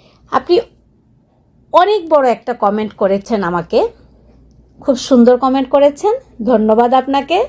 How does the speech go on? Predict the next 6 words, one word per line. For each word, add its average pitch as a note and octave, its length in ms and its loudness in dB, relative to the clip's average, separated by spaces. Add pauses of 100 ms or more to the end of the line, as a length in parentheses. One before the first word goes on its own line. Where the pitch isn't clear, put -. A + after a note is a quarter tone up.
(1900)
আমি D#4 280 0
এত E4 300 -2
বড় F#4 240 2
কমেন্ট F4 480 0
থেকে F#4 460 0 (2250)
একটা C#4+ 680 0